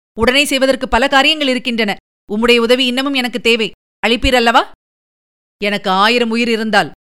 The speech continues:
அவ்வளவையும் தங்களுக்கு கொடுக்க சித்தமாயிருப்பேன்." "ஓடக்கார பெண் பூங்குழலிக்கு நீர் உடன் பிறந்தவர் போல் இருக்கிறது.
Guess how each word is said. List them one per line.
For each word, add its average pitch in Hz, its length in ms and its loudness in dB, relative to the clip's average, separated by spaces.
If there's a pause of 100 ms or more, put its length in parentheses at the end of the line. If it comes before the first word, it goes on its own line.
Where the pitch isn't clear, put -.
அவ்வளவையும் 214 560 0
தங்களுக்கு 220 420 -2
கொடுக்க 214 300 -4 (100)
சித்தமாயிருப்பேன்." 190 680 -4 (960)
"ஓடக்கார 285 420 2
பெண் 269 160 -4
பூங்குழலிக்கு 269 680 -2 (360)
நீர் 240 140 0
உடன் 262 220 -2
பிறந்தவர் 277 360 0
போல் 294 180 2
இருக்கிறது. 240 440 -2